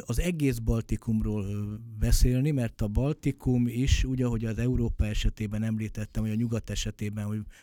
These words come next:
van az Európa, van Amerika, vannak az angol szászok, nem okvetlen ugyanazok az érdekek. Itt, ha a kicsi Baltikumunk belül is nézzük, akkor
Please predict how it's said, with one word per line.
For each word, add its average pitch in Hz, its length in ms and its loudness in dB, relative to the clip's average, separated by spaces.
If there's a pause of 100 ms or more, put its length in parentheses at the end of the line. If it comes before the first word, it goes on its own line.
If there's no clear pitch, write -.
van 123 100 -2
az 92 80 -4
Európa, 107 540 0
van 104 160 -8
Amerika, 107 640 -4 (400)
vannak 107 280 -4
az 101 80 -2
angol 113 320 0
szászok, 104 580 -2 (360)
nem 123 320 2
okvetlen 107 460 -2
ugyanazok 107 440 -2
az 98 120 -6
érdekek. 135 580 -2
Itt, - 140 -10
ha 110 60 6
a 107 40 -2
kicsi - 320 -2
Baltikumunk 107 800 -2
belül 110 280 -2
is - 160 2
nézzük, 143 400 0
akkor 113 360 -2